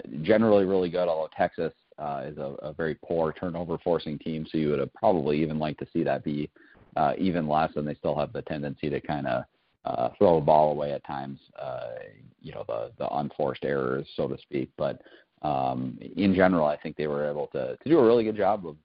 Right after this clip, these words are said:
of get open looks kinda whenever they want, and, and, uh, did a really good job, I think, of, um, stopping Texas from, from getting open looks other than, you know, like I said, that,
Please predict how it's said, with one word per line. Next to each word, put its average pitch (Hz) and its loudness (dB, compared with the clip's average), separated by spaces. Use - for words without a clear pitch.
of - -18
get 92 -4
open 82 -4
looks 80 -10
kinda 85 -6
whenever 76 -8
they 87 -2
want, 73 -10
and, 71 -8
and, 71 -16
uh, 65 -6
did 92 0
a 92 2
really 85 -2
good 82 -8
job, 82 2
I 78 -2
think, 85 -8
of, 73 -4
um, 69 -2
stopping 87 2
Texas 82 -6
from, 71 -10
from 76 -10
getting 78 0
open 71 -2
looks 73 -4
other 73 -2
than, 71 -4
you - -14
know, 67 -8
like - -8
I - -6
said, 67 -6
that, 60 -4